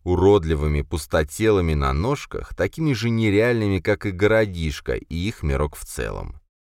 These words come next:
Существуют ли они в том смысле, как и мы, создавая собственный мир? Или эти твари сами по себе есть лишь видимость, а не присутствие?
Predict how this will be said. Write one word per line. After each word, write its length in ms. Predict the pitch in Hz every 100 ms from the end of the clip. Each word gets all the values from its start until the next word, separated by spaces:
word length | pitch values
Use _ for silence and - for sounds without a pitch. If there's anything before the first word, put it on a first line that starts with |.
| _
Существуют 720 | - 160 190 - 208 196 160
ли 80 | 135
они 340 | 127 131 139
в 140 | 120 -
том 300 | - 143 123
смысле, 600 | - 135 165 180 - 127
как 280 | 127 117 101
и 40 |
мы, 200 | 113 151
создавая 560 | - 90 87 113 123 110
собственный 560 | - - - 135 143
мир? 420 | 131 76 50 - - _
Или 240 | 82 80
эти 180 | 78 82
твари 300 | 78 98 92
сами 280 | 80 87 82
по 120 | 85
себе 320 | 80 85 90
есть 340 | 85 92 92 -
лишь 320 | 90 107 -
видимость, 680 | 143 180 175 175 160 - -
а 80 | 127
не 120 | 147
присутствие? 840 | 151 190 - 120 - - 62 53